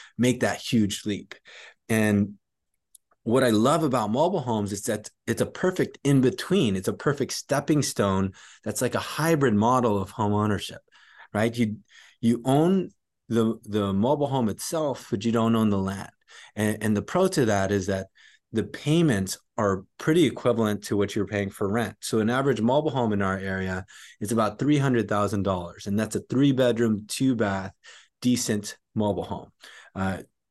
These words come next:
you're, you pay about a thousand a month on the space rent,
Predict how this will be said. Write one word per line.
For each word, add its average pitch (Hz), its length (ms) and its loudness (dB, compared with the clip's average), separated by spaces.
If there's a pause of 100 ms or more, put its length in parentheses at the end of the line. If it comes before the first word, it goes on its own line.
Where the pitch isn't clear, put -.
you're, 107 480 4
you 110 160 -2
pay 131 260 -2
about 117 240 2
a - 40 -2
thousand 127 440 -2
a 143 60 0
month 131 260 -2
on 131 100 -2
the 135 60 0
space - 480 -4
rent, 127 300 -6